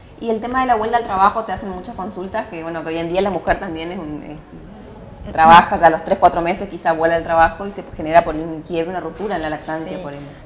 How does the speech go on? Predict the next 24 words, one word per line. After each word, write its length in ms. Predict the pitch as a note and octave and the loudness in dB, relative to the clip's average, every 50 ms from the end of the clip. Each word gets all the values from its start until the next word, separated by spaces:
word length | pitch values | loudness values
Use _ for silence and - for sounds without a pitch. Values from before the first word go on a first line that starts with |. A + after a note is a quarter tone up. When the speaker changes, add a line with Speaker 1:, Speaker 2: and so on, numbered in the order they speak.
| - - | -12 -6
Speaker 2:
Eso, 480 | G3 G3 G3+ G3 G3 - F3 F3+ F3 - F#3+ | -2 -2 -2 -2 -4 -6 -6 -6 -4 -2 -2
eh, 300 | F#3+ F#3 - - - - - | -4 -4 -4 -8 -16 -10 -6
justamente 380 | - G#3 G#3+ A3 A3+ A#3 A3+ A3+ | 0 2 4 4 4 4 2 2
una 400 | G#3 G3+ G#3+ A3 A#3+ B3+ B3 A#3 | 2 2 0 -2 2 6 6 8
de 120 | G#3+ G3 | 8 6
las, 300 | F3+ F3 E3 E3+ - - - - | 6 4 2 2 0 -6 -12 -8
una 340 | G#3 G3+ G#3+ A3+ A3+ G#3 F#3+ F3+ | -6 -4 -4 -2 -2 0 0 0
de 40 | |
las 100 | F3+ F#3 | -2 -4
principales, 760 | F3+ - F#3+ F#3+ G3 F#3 - F#3 F#3+ G3 G#3 G3+ F#3+ G3 - - - - - - - - - - | -6 -10 -10 -10 -6 0 4 4 4 4 2 -2 -4 -6 -10 -16 -20 -20 -20 -20 -20 -20 -18 -14
eh, 340 | - E3+ F3 E3+ E3+ E3+ - - - - - - - - - - - - - F3 | -10 -8 -8 -8 -8 -10 -12 -16 -20 -20 -20 -20 -20 -20 -20 -20 -20 -20 -14 -6
ya 120 | F3 F3+ F3+ | -2 -2 -2
que 80 | - | -2
se 140 | F#3+ - F#3+ | -6 -10 -8
termina 360 | F#3 F3+ E3+ F3+ F#3+ G#3 G3+ | -6 -6 -6 -6 -4 -2 -2
la, 240 | G3+ G3 F#3+ F3 F3 E3+ | 0 2 4 4 4 4
la, 180 | F3 F3 D3+ | 2 0 -2
la 100 | F3 F3+ | -2 -2
lactancia 420 | F3 E3+ - F3+ G3+ G#3+ G#3+ F#3+ F#3+ | -2 -2 0 -2 0 2 0 0 2
tan 180 | F#3+ G3 G3+ | 0 -2 -2
pronto, 420 | - G3 G3+ G#3 A#3 B3 - C#4 G#3 | -2 0 0 0 2 6 6 8 8
es 60 | G3 | 6
por 180 | F#3+ - F3+ E3+ | 4 0 -8 -10
eso, 300 | - - - - - | -10 -12 -14 -16 -16